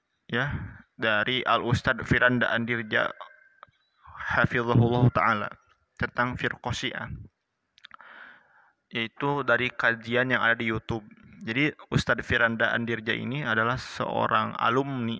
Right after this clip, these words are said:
dari Universitas Islam Madinah. Beliau adalah salah satu ulama yang sangat terkenal akan keilmuannya,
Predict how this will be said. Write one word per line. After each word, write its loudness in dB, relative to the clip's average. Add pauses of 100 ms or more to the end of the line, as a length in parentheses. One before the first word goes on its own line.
(100)
dari -2 (720)
Universitas 0
Islam -2
Madinah. -6 (720)
Beliau 4
adalah 4
salah 0
satu 0
ulama 4
yang 0 (1040)
sangat 0 (1400)
terkenal -4 (1040)
akan -4
keilmuannya, -2